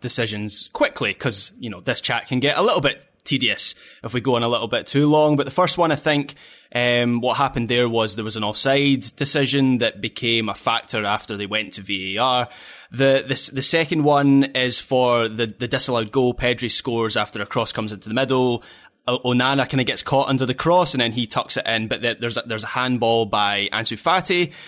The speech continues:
That one I think was probably the correct decision. That was one where I, when I looked at it in real time, I did not see that at all. And then when they slowed it down, you could see that it clearly, Ansu Fati's hand had kinda been up above his shoulder and, and it flicked off his, his fingers. The second one though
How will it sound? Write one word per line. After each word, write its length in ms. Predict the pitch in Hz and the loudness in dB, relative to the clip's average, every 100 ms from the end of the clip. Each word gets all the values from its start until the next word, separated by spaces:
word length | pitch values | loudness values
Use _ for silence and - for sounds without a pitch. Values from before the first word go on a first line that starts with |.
| - - | -20 -4
That 200 | 156 190 | 0 2
one 140 | 196 185 | 2 2
I 20 | |
think 220 | 185 180 | 0 -2
was 100 | 151 | -4
probably 380 | - 175 180 185 | 2 2 4 2
the 100 | 160 | 2
correct 280 | 175 185 170 | 0 0 0
decision. 400 | 160 180 185 151 | 0 2 4 4
That 180 | 151 | 2
was 140 | 156 127 | 0 0
one 180 | 143 139 | 2 4
where 140 | 131 | 4
I, 140 | 120 120 | 4 2
when 160 | 123 | 0
I 60 | 120 | 0
looked 300 | 123 151 - | 2 0 0
at 220 | 127 - | -2 0
it 140 | 127 110 | 0 0
in 100 | 117 | 2
real 180 | 139 139 | 2 4
time, 260 | 131 113 | 0 -2
I 80 | 110 | -2
did 260 | 107 139 123 | 0 0 2
not 160 | 117 | 0
see 140 | - 120 | 0 0
that 120 | 110 | -2
at 120 | - | 0
all. 160 | 123 113 | 0 0
And 80 | 110 | 0
then 140 | 107 | 0
when 140 | 107 | -2
they 60 | 107 | -2
slowed 300 | - 131 113 | -2 0 -2
it 120 | 98 | -2
down, 360 | 113 107 101 98 - - - | -2 0 -2 -8 -12 -20 -6
you 140 | 117 | -6
could 140 | 117 107 | -4 -4
see 240 | - 110 | -2 -2
that 180 | 104 101 | -2 -2
it 220 | 104 90 | -2 -4
clearly, 460 | - 120 110 101 95 - - | -4 -2 0 -2 -6 -14 -6
Ansu 260 | 127 127 113 | -2 -2 0
Fati's 360 | 113 107 104 | -2 -2 -6
hand 260 | 110 104 104 | -4 -4 -6
had 120 | 101 | -10
kinda 160 | 117 101 | -10 -8
been 160 | 104 | -4
up 160 | 101 - | -6 -6
above 240 | 101 101 | -8 -10
his 80 | 95 | -8
shoulder 400 | - 104 101 98 | -6 -6 -6 -8
and, 220 | 92 92 - | -8 -10 -10
and 220 | 95 90 | -10 -10
it 260 | 78 95 | -8 -8
flicked 340 | - 127 - 104 | -8 -8 -8 -10
off 140 | 98 | -10
his, 180 | 98 - 107 | -8 -10 -8
his 100 | 104 | -4
fingers. 440 | 131 135 135 123 - - - | 0 2 2 0 -8 -20 -8
The 100 | 170 | -2
second 400 | 165 - 220 185 | 0 2 2 2
one 220 | 147 120 117 | 4 2 2
though 360 | 113 135 151 | 4 4 2